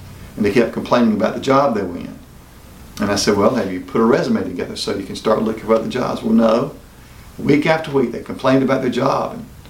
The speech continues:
"I'm gonna find another job." And I would say, "Have you put a resume together?" "Well, no." And finally I said, "Don't come back to see me again until you put your resume together. And when you get your resume together, I'll look it over and help you with it,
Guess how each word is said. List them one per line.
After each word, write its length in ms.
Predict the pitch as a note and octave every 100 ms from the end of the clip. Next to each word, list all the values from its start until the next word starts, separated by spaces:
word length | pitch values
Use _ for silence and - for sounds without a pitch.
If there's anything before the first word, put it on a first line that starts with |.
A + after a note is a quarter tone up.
| - -
"I'm 80 | G#2+
gonna 160 | B2+ B2+
find 240 | C#3+ C#3+
another 220 | C3+ C3
job." 340 | A2+ D3+ D#3+ A#2
And 100 | G2+
I 40 |
would 120 | F#2+
say, 120 | G#2+
"Have 120 | G#2+ F2+
you 140 | F2+ -
put 120 | G2
a 40 |
resume 340 | G2 A2 A2+ A2+
together?" 360 | A2+ A#2 - - - - - -
"Well, 140 | G2
no." 400 | F#2+ F2+ G2+ C#3+ - - - -
And 140 | B2+ A2+
finally 240 | D3+ F3+
I 60 | A2+
said, 240 | - A#2
"Don't 180 | A2 B2
come 140 | C#3+
back 140 | C3+ C#3
to 80 | -
see 180 | D#3+
me 160 | C#3+ C3+
again 400 | A#2+ A2 G2+ G2
until 220 | A2+ -
you 80 | A#2
put 160 | A2+ -
your 100 | A2
resume 320 | A2+ F#2+ F#2
together. 300 | - - - - - - - - -
And 100 | F#2+
when 80 | F2+
you 80 |
get 120 | G#2+ -
your 100 | B2+
resume 280 | D#3+ C#3
together, 360 | G#2+ G2 G#2 A2
I'll 120 | A#2
look 200 | C3 B2+
it 80 | B2
over 140 | A2+
and 100 | A2
help 160 | C3+ B2+
you 60 | A2
with 160 | G2+
it, 180 | A2 -